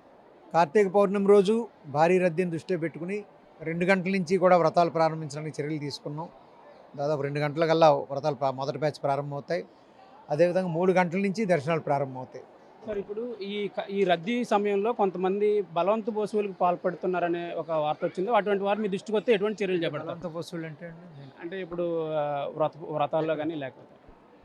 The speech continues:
Speaker 2: అలాంటి ఏమైనా మీ దృష్టికి వస్తే?
Speaker 1: వ్రతాల్లో అక్కడ ఈ విషయంలో ఏంటంటే, మేము ప్రత్యేకంగా బోర్డులు కూడా ఏర్పాటు చేయడం జరిగింది, మైకులో కూడా అనౌన్స్‌మెంట్ చేయడం జరుగుతుంది. యాక్చువల్‌గా వ్రత పురోహితులకి ఈ భక్తులు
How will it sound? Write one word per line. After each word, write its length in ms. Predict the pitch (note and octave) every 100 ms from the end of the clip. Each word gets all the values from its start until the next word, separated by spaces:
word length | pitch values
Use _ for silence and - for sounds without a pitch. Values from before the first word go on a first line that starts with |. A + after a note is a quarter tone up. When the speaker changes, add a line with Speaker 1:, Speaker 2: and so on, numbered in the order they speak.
| - - - _ _
Speaker 2:
అలాంటి 280 | D#3+ F3+ F#3
ఏమైనా 240 | F3 F#3+
మీ 140 | F#3 E3+
దృష్టికి 320 | C#3+ - D#3+
వస్తే? 200 | - F3+ - - - - - - - - - - - - D3+
Speaker 1:
వ్రతాల్లో 520 | D3+ - F#3+ F#3+ F3 D#3+ D3+
అక్కడ 180 | - D#3+ D#3+ F#3+ F3 - - D#3
ఈ 40 | D3+
విషయంలో 320 | C#3 F#3+ F#3
ఏంటంటే, 420 | F3 E3 E3 D3+ G3+ F#3+
మేము 220 | E3 E3 E3 E3 E3+
ప్రత్యేకంగా 480 | D3+ C#3+ F#3 F3 G3 D3
బోర్డులు 260 | E3 E3
కూడా 180 | E3 F3+ F3
ఏర్పాటు 260 | E3 E3+ D#3
చేయడం 200 | D#3+ E3
జరిగింది, 360 | D#3+ D3+ E3 F#3 D#3
మైకులో 300 | D#3 E3+ D#3
కూడా 160 | D#3+
అనౌన్స్‌మెంట్ 420 | D3+ D#3+ C3+ D#3 D3+
చేయడం 200 | D3 D#3
జరుగుతుంది. 560 | C#3 C#3+ C#3+ D3 B2+ B2+ - - - - - - - - _
యాక్చువల్‌గా 360 | - E3 F3 E3+
వ్రత 160 | D3+ D3
పురోహితులకి 600 | F3 E3+ E3 D#3+ D#3 G#3 G#3 - _ - - - - - - - - - - - - - - - - _ - D3 D3
ఈ 20 |
భక్తులు 420 | C3 C3+ - F#3